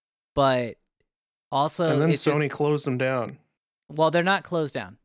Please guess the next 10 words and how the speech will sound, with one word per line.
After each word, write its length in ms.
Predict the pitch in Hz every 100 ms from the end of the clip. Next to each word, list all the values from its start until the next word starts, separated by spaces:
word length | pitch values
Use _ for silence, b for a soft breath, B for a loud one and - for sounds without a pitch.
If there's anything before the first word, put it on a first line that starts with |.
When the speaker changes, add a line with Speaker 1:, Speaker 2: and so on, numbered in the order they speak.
| -
Speaker 1:
They're 140 | 143 143
still 360 | - 170 147 143
open 240 | 139 147
and 120 | 131
working 340 | 127 135 139 131
Speaker 2:
<laughs> 20 |
Speaker 1:
on 100 | 127
another, 640 | 127 127 127 123 117 110 _ _ _ _ _ _
another 300 | 131 135 127
game. 540 | 113 135 131 113 104